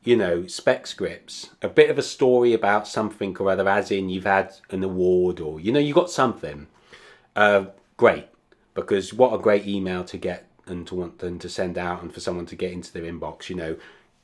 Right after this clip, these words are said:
Hot new writer, especially if it's your first time. My first time in Cannes, you know,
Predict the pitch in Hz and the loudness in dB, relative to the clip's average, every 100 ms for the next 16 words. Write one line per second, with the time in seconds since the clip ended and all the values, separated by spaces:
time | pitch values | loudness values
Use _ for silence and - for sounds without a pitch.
0 | - - - 120 110 104 95 92 - _ | -20 4 4 4 0 0 -2 -4 -8 _
1 | - 92 95 92 90 98 90 - - _ | -12 0 0 0 -2 -4 -4 -8 -18 _
2 | _ - 113 - 104 - - 107 - 95 | _ -2 -2 -2 -10 -6 0 0 0 -4
3 | 87 87 - - - - 135 127 - - | -4 -6 -8 -4 -2 2 2 2 -6 -8
4 | 117 113 92 92 - 87 92 95 - _ | -6 -4 -6 -8 -10 -8 -8 -10 -14 _
5 | _ _ _ _ 101 92 85 87 90 | _ _ _ _ -6 -2 0 0 -4